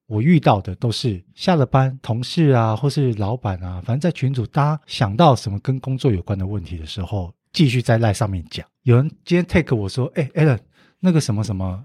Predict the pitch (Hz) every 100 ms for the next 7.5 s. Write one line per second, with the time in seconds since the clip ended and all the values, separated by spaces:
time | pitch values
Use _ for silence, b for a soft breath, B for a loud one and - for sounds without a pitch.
0 | - 113 117 120 147 117 95 92 110 117
1 | 98 98 87 - 113 208 220 180 120 113
2 | 131 - - 120 107 104 82 82 127 117
3 | 170 180 180 _ - 101 135 110 101 85
4 | 107 98 101 - 90 78 - _ _ 143
5 | 135 190 233 214 214 160 120 110 107 117
6 | 120 - 196 196 151 - 107 90 92 147
7 | 139 135 127 92 85